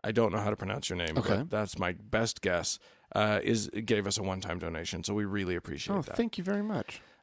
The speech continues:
Speaker 1: Uh, so if you also would like to become a, a donor and help, uh, help us with our little mission here, you can do so by, uh, going to thank-, Facebook dot, not Facebook. Don't go to Facebook. That's the wrong place to go.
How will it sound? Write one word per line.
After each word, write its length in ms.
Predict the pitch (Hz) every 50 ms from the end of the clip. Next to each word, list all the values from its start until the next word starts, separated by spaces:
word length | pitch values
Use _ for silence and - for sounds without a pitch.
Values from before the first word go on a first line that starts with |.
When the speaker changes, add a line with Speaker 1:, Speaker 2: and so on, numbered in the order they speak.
| _
Speaker 1:
Uh, 500 | - - 98 98 95 95 95 95 98 101
so 380 | 104 - - 110 113 117 113 104 -
if 160 | 120 117 120
you 300 | 135 147 156 160 156 147
also 440 | - - 123 143 160 156 - 143 135
would 120 | 127 123 113
like 180 | 117 117 113 -
to 80 | 117
become 400 | 110 117 - - 113 120 120 110 -
a, 240 | - 110 110 107 104 104 - - -
a 180 | - 113 110
donor 540 | 113 113 113 131 131 135 139 143 143 151 156 - -
and 260 | 117 120 117 117 110
help, 340 | 113 127 127 135 123 - - - 139 - _ _ _ _
uh, 300 | - 117 117 117 110 - -
help 240 | 110 127 131 - -
us 280 | 123 139 143 - - -
with 100 | 127 -
our 120 | 123 131
little 280 | 127 127 135 131 139 139
mission 340 | 143 151 160 147 - 147 143
here, 200 | 135 135 135 135
you 160 | 135 135 131
can 140 | 123 139 135
do 120 | 131 160 175
so 200 | 165 - 156 147
by, 360 | 139 139 135 135 135 135 127 -
uh, 140 | - 127
going 280 | 127 117 135 147 147 139
to 80 | 123 - - - -
thank-, 380 | - 151 151 135 62 - - -
Facebook 480 | - 202 214 202 - - 175 160 -
dot, 260 | - - 123 113 - -
not 300 | - 135 139 147 131 -
Facebook. 420 | - - 104 92 82 - - 76 - - -
Don't 180 | 123 135 135
go 120 | 113 - 87
to 60 | -
Facebook. 520 | - - 60 53 - - - - - - - -
That's 180 | - 123 - -
the 100 | - 135
wrong 200 | 135 123 107 90
place 220 | - - - -
to 100 | - -
go. 120 | - -